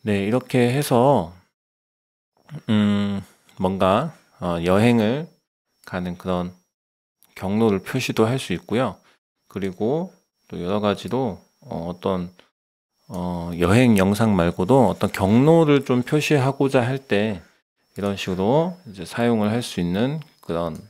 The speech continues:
네, 템플릿이라고 할 수 있겠습니다. 어, 파이널 컷 프로에도 기본적으로 이렇게 깔려있는 뭐 이런 쉐이프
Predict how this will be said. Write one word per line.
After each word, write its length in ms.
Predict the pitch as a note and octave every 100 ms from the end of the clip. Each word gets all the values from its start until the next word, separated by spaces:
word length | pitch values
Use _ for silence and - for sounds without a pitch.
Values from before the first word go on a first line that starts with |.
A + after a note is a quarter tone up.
| _ -
네, 380 | F#2 E2 D#2+ - - - - -
템플릿이라고 760 | C3+ - C3 G#2 - F#2+ F2+
할 120 | A2+
수 160 | A2 G2+
있겠습니다. 580 | F2 F#2+ - D#2+ - G2+ _ - - - _
어, 500 | G#2 G#2+ G#2 G2+ F#2+ - _ _ _ _ _ _ _
파이널 340 | D3 E3 F3 F3
컷 140 | D#3
프로에도 800 | - D3 B2+ G#2 G#2+ A#2 A2+ F2+
기본적으로 1040 | - - C#3 D3+ C3 G2+ F#2 G2+ G#2+ E2+ F2
이렇게 220 | G#2 F2+
깔려있는 1000 | G#2+ A#2+ C#3+ B2+ G2+ F#2 F#2+ G#2 F2 F2 _ _
뭐 260 | - F#2+ F2
이런 300 | G#2 G#2+ F2+ - _ _ _ _
쉐이프 600 | - D3 D3 D3 - D#2+